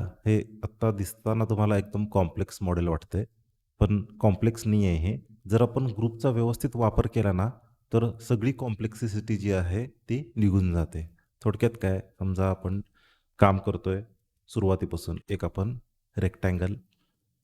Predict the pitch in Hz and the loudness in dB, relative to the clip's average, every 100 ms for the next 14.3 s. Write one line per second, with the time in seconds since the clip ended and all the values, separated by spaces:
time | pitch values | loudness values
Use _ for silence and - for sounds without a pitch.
0 | _ - 95 92 - 80 82 117 - _ | _ -2 2 2 2 -2 -2 -4 -12 _
1 | _ _ _ _ _ _ _ _ _ - | _ _ _ _ _ _ _ _ _ -4
2 | 95 104 123 - _ - 95 98 - 117 | -4 -4 -8 -12 _ 0 2 2 -2 -8
3 | 170 - _ _ _ _ _ _ _ _ | -8 -14 _ _ _ _ _ _ _ _
4 | _ _ _ _ _ _ _ _ _ _ | _ _ _ _ _ _ _ _ _ _
5 | _ _ _ _ 147 120 107 92 82 80 | _ _ _ _ 6 6 4 2 0 -4
6 | 85 87 90 - 104 101 110 110 107 107 | -8 -12 -14 -10 -6 -4 -4 -6 -6 -4
7 | 107 110 110 107 110 110 107 117 117 - | -2 -4 -4 -6 -6 -4 -2 -2 -6 -18
8 | _ _ _ - 113 120 135 131 123 120 | _ _ _ -4 -2 -2 -4 -4 -6 -4
9 | 123 101 120 117 113 - 110 - 98 - | -4 -2 -4 -6 -10 -4 -4 -2 -6 -2
10 | 104 104 135 - _ _ _ _ _ _ | -4 -2 -6 -8 _ _ _ _ _ _
11 | _ - 90 - 101 - _ _ _ _ | _ -10 -8 -4 -6 -6 _ _ _ _
12 | - 76 76 - _ 90 90 87 - - | -8 -6 -8 -12 _ -6 -6 -6 -10 -14
13 | _ _ _ 113 101 117 107 110 - 98 | _ _ _ -2 0 -2 -2 -4 -2 -2
14 | 85 82 - | -2 -6 -12